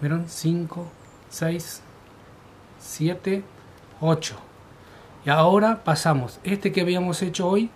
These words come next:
por adentro de este, de este buclecito que nos quedó. Así, ahora voy a, voy a pasarlo todo. Una vez que pasamos todo,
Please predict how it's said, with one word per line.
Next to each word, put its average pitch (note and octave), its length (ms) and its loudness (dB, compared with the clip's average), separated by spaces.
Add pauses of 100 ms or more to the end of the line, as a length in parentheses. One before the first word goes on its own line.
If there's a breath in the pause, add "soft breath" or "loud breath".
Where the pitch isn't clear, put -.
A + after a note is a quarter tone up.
(420)
por C#3+ 160 -2
adentro E3+ 540 4
de E3 100 2
este, D3+ 300 0
de C#3+ 80 -2
este C#3+ 160 -6
buclecito C#3 560 -4
que C3+ 80 -2
nos C#3 100 -4
quedó. D#3 400 0 (1300)
Así, D#3+ 440 0 (240)
ahora B2+ 220 -6
voy C3+ 180 -2
a, C3 60 -4
voy C#3 180 -6
a C#3 40 -4
pasarlo C3+ 380 -4
todo. F#3 340 0 (1200 loud breath)
Una G#3+ 240 4
vez G#3 100 4
que G3 80 0
pasamos D#3+ 420 0
todo, A3 380 4